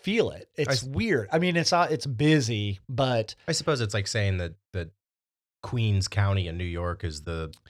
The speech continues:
Speaker 2: highest population density in New York. But if you think about it, it, it's big, but not as big as the state, and Rhode Island is a pretty small
Speaker 1: Oh,
Speaker 2: state.
Speaker 1: so small. It's smaller than counties in,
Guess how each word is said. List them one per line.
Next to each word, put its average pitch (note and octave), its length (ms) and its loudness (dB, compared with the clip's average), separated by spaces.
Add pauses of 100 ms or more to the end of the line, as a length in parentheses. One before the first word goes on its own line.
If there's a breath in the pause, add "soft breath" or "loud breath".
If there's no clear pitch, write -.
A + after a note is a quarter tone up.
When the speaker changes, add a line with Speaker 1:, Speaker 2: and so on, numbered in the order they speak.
(360 soft breath)
Speaker 2:
highest F#2+ 580 -4
population F2 640 -4
density E2+ 440 -4
in E2+ 80 -6
New E2+ 80 -8
York. E2 440 -6
But E2+ 140 -4
if - 140 -10
you F2 60 -8
think C#3 200 -8
about F2 280 -2
it, E2+ 140 -10 (680)
it, G#2 140 -10 (160)
it's G#2+ 200 -6
big, G2 680 -2 (120)
but G#2 200 -8 (240)
not G#2 160 -2
as F2 100 -4
big F#2+ 220 -6
as E2 100 -8
the - 80 -14
state, F2+ 480 -6
and G2+ 160 0
Rhode A#2 160 2
Island F#2 400 2
is E2 320 -8
a G2+ 60 -6
pretty G2+ 320 -8
small G2 480 -2
Speaker 1:
Oh, F#2+ 260 -2
Speaker 2:
state. - 400 0
Speaker 1:
so B2+ 240 2
small. A2+ 240 -2
It's A2 160 2
smaller C#3+ 380 6
than A2 180 0
counties A#2 600 -2
in, G2 260 -4